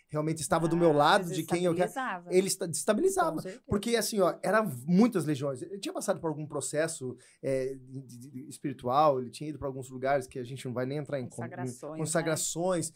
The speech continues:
Speaker 1: Eu me lembro que um demônio falou assim: ó, é, o normal, o demônio falando pra mim, o normal da pessoa, quando ela vai fazer esse ritual, era derrubar, é, derramar
Speaker 2: Sete
Speaker 1: sete garrafas de
Speaker 2: champanhes, né?
Speaker 1: pinga, de pinga na cabeça. Que era sete. Ele foi vinte e uma.
Speaker 3: Nossa.
Speaker 1: Vinte e uma garrafas.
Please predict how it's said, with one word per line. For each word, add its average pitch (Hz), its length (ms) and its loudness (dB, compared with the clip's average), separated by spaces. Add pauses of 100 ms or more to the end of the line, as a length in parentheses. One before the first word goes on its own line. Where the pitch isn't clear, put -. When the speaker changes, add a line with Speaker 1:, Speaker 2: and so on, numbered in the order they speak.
(160)
Speaker 1:
Eu 147 80 -8
me 160 60 0
lembro 190 160 -2
que 233 80 -8
um 226 40 -8
demônio 180 360 -2
falou 180 140 -6
assim: 180 180 -8
ó, 151 160 -4 (280)
é, 147 400 -4 (140)
o 160 80 -4
normal, 170 680 0
o 160 60 0
demônio 202 420 0
falando 131 220 -8
pra 135 120 -6
mim, 117 120 -10 (280)
o 139 60 -10
normal 147 420 4
da 160 120 2
pessoa, 147 540 -4
quando 135 180 -8
ela 135 120 -2
vai 135 260 -2
fazer 135 320 -8
esse 131 160 -8
ritual, 135 420 -4
era 165 100 0
derrubar, 151 540 -2 (460)
é, 151 100 -4
derramar 147 500 -4
Speaker 2:
Sete 185 180 -4
Speaker 1:
sete 196 280 4
garrafas 175 680 2
de 151 160 -2
Speaker 2:
champanhes, 165 80 -6
né? 165 80 -16
Speaker 1:
pinga, 143 420 -2
de 127 100 -12
pinga 147 260 -4
na 135 80 -2
cabeça. 120 440 -8 (340)
Que - 60 -2
era 143 100 0
sete. 160 260 -2 (360)
Ele 208 180 6
foi 202 160 6
vinte 208 260 0
e 214 40 -2
uma. 156 280 -6 (220)
Speaker 3:
Nossa. 196 360 -14 (220)
Speaker 1:
Vinte 208 260 -2
e 208 40 0
uma 170 160 2
garrafas. 120 540 -4